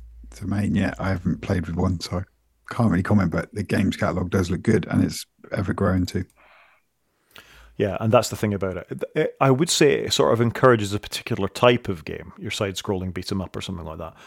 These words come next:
Speaker 2: But you can play some triple A titles on it, like Deathloop we've talked about on this podcast before, which only came out in the last year.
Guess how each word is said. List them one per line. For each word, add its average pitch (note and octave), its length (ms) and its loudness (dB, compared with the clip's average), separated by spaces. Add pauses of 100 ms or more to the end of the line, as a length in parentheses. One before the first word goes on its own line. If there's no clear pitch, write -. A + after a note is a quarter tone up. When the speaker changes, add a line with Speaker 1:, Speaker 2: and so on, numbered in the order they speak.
(200)
Speaker 2:
But A2 100 0
you A2+ 100 -4
can C#3+ 300 4
play G#2+ 240 4
some - 180 -2
triple A2+ 320 2
A G#2 80 4
titles A#2+ 420 0
on E2 120 -8
it, - 80 -14 (320)
like G#2+ 180 -6
Deathloop A2 480 2
we've F#2+ 160 -4
talked F#2+ 240 -4
about F#2 160 -6
on E2 100 -8
this G2+ 120 -10
podcast G2 420 -8
before, G#2 260 -6
which G#2 160 -8
only C3+ 140 0
came G#2 160 0
out G#2+ 140 2
in - 40 -6
the F#2+ 80 -2
last F2 280 -6
year. - 120 -14